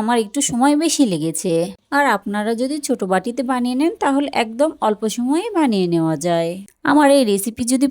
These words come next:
ভালো লেগে থাকে তাহলে আমার চ্যানেলটিকে সাবস্ক্রাইব করবেন। যদি ভালো লাগে একটা লাইক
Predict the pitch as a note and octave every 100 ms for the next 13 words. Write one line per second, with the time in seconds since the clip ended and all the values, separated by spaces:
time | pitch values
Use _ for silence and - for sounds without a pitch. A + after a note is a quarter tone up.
0 | C4+ F#3+ F#3+ G3+ G#3+ C4 C4 D#4+ E4 C#4
1 | C#4 C4+ A3+ A3+ G#3 G3 G3 B3+ D#4 -
2 | E4 - G#3+ F3 - - F3 D#3 E3+ F3+
3 | F3 - _ A3 C#4 C#4+ B3 G3+ F#3+ G3+
4 | A3 C4+ G4+ - F4 - D#4 C#4 C4